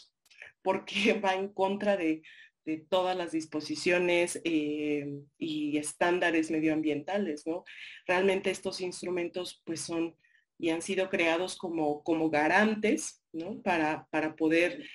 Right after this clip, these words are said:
em, tener una medición del riesgo y poder tomar las mejores decisiones antes de iniciar el proyecto, ¿no?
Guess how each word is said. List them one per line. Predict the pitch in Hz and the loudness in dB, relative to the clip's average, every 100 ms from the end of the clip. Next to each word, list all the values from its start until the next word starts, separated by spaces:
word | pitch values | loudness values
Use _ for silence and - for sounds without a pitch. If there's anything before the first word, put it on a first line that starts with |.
| - - | -20 -6
em, | 180 175 160 160 160 147 139 135 - - - _ _ _ | 0 2 2 2 -2 -2 -4 -8 -10 -10 -10 _ _ _
tener | 175 165 175 185 190 196 190 - _ _ - | 0 2 4 4 6 4 2 -4 _ _ -2
una | 196 196 202 196 196 190 190 175 170 | 0 2 4 4 4 2 0 0 0
medición | 175 165 165 - - 190 185 | 0 0 -2 -4 2 2 2
del | 180 175 | 0 0
riesgo | - 202 208 196 170 180 185 - - - | 0 4 4 2 0 -2 -2 -10 -14 -6
y | 202 | -2
poder | 170 175 180 | 2 2 2
tomar | 196 190 180 180 | 2 2 2 2
las | 175 | -2
mejores | 180 - 170 170 | -6 -6 -6 -4
decisiones | 165 180 - 196 190 190 208 - _ | -6 -8 0 2 4 2 -2 -8 _
antes | 214 233 214 175 160 | 2 2 2 2 0
de | 175 | 0
iniciar | 165 160 165 160 156 | 0 0 0 0 0
el | 156 | -2
proyecto, | 151 147 143 147 _ _ | -2 -4 -2 -4 _ _
¿no? | - | -20